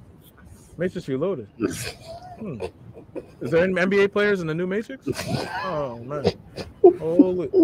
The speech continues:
Speaker 1: Is that, is that what they're saying? Are they saying the Harden's distracted 'cause he was watching Matrix, Matrix Four?
Speaker 2: <laughs> Harden's
Speaker 1: Huh.
Speaker 2: distracted.
Speaker 1: Yeah. Okay.
Speaker 2: Yeah.
Speaker 1: No, so that, that's all it is. So, so, but I agree, though. I think, um, I think for sure that's a,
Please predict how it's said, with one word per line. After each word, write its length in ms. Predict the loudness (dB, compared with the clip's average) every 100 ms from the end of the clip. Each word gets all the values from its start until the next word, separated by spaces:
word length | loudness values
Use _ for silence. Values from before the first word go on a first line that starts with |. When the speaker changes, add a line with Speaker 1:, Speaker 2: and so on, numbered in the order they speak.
| 8
Speaker 1:
Is 100 | 6
that, 160 | 2 2
is 60 | 4
that 120 | 2
what 80 | 4
they're 120 | 4
saying? 260 | 4 2 0 -4 -2
Are 40 |
they 100 | -2
saying 340 | 0 -2 -2 -4
the 80 | 0
Harden's 260 | 0 0
distracted 400 | -6 -4 -4 -4
'cause 140 | -8 -8
he 40 |
was 80 | -4
watching 300 | -4 -4 -6
Matrix, 480 | -10 -8 -10 -12 -20 _ -20 -20 -16 -4
Matrix 300 | -2 -2 -4
Four? 300 | -6 -6 -10 -18 -2
Speaker 2:
<laughs> 0 | -2 2
Harden's 320 | 4 6 4 0
Speaker 1:
Huh. 80 | -6
Speaker 2:
distracted. 320 | -8 -8 -10 -16 -12
Speaker 1:
Yeah. 380 | -8 -8 -8 -12 -18 -14 -6
Okay. 320 | -4 -2 -2 -2
Speaker 2:
Yeah. 60 | -6 -2 6
Speaker 1:
No, 180 | 8
so 120 | 8 8
that, 200 | 6 6
that's 180 | 4
all 220 | 6 6 6
it 60 |
is. 140 | 4 2
So, 200 | 0 2
so, 160 | 0
but 120 | 2 4
I 140 | 4
agree, 200 | 4 2
though. 140 | 2
I 100 | 2
think, 260 | 0 -2 -2
um, 300 | -2 -4 -6
I 60 | -8
think 140 | -6
for 100 | -6
sure 140 | -4 -2
that's 260 | -2 -2
a, 120 | -4